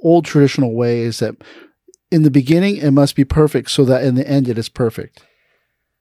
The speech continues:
That, you know, you don't, if you, if you allow any type of nuance or imperfection in the beginning,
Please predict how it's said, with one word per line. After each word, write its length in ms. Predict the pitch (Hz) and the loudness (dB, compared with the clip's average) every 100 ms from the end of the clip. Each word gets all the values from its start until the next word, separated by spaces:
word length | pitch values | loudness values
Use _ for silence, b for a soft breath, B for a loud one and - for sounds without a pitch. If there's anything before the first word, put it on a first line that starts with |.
| _ _ _ _ _ b b b b b b b _ | _ _ _ _ _ b b b b b b b _
That, 80 | 139 | 0
you 120 | 143 | 2
know, 120 | 139 | 4
you 140 | 131 147 | 4 4
don't, 280 | 156 139 - b b b 156 | 4 2 -4 b b b -4
if 100 | 139 | 2
you, 200 | 147 147 | 4 4
if 160 | - | 2
you 100 | 151 | 2
allow 340 | 147 156 165 165 | 4 4 4 2
any 300 | 175 180 190 | 0 0 -2
type 380 | - 165 156 | 0 0 4
of 340 | 147 135 120 - b b - | 4 4 2 -6 b b -2
nuance 760 | 147 185 160 135 127 113 - - | 2 4 4 4 0 -4 -10 -2
or 200 | 151 143 | 0 2
imperfection 760 | 160 143 143 175 175 - 135 123 | 2 0 0 0 0 0 -2 -2
in 160 | 151 | 0
the 80 | 131 | -2
beginning, 640 | 113 117 156 147 110 107 | -2 0 2 2 0 -4